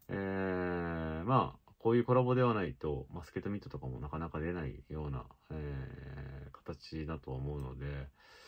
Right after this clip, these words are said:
個人的にはスケートミットね、ちょっと気になってたんですけど、やっぱりね、あの、ソールの部分が透けてるのって、まあ、そこが、まあ、好き嫌い分かれるとこかなと思います。ただまあ、結構シンプルな格好に、まあ、これだけ、えー、こういうブランドで外すっていうので、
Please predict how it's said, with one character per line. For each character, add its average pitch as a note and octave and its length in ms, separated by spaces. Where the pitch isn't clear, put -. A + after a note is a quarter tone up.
個 A#2 80
人 B2 140
的 C#3 100
に C#3 60
は A2 80
ス - 80
ケ A#2 80
ー A2 40
ト A#2+ 80
ミ A#2+ 140
ッ - 20
ト - 60
ね、 D#2 80
ち C#2+ 60
ょ F2+ 40
っ - 20
と F#2 60
気 - 140
に B2+ 80
な C3+ 120
っ - 20
て C3 140
た F2 160
ん D#2+ 120
で D#2 100
す - 280
け F2+ 100
ど、 F2 120
や G2+ 120
っ - 60
ぱ D3+ 120
り C#3 120
ね、 A#2 180
あ G2+ 100
の、 F#2+ 100
ソ - 180
ー D3 40
ル E3 60
の D#3 140
部 D3+ 80
分 D3+ 100
が F#2+ 100
透 - 240
け A#2 280
て B2 180
る A#2 140
の F#2 140
っ - 20
て、 F2 400
ま F2+ 140
あ、 E2 40
そ E2+ 140
こ A2 180
が、 A2+ 260
ま - 60
あ、 - 20
好 - 240
き - 140
嫌 F#2+ 100
い D#2+ 60
分 E2 100
か F2+ 140
れ F2+ 120
る D#2 120
と D#2 120
こ E2 160
か - 140
な E2 140
と C#2+ 140
思 C2 140
い - 20
ま C2+ 120
す。 - 140
た C#3 100
だ E3+ 80
ま D#3+ 100
あ、 - 60
結 C3+ 140
構 - 80
シ - 140
ン F#3+ 120
プ F#3+ 100
ル F3 60
な E3+ 100
格 D#3+ 220
好 D#3+ 220
に、 D#3 280
ま A2+ 140
あ、 - 40
こ A#2 100
れ A#2+ 80
だ A#2 80
け、 A2+ 240
え G#2 40
ー、 G2+ 480
こ G2 140
う - 20
い F#2 40
う - 20
ブ F#2 80
ラ F2+ 60
ン F2 100
ド E2 60
で D#2+ 40
外 F2 180
す F#2 120
っ F#2+ 40
て - 160
い D2 40
う - 20
の C#2 100
で、 C2+ 100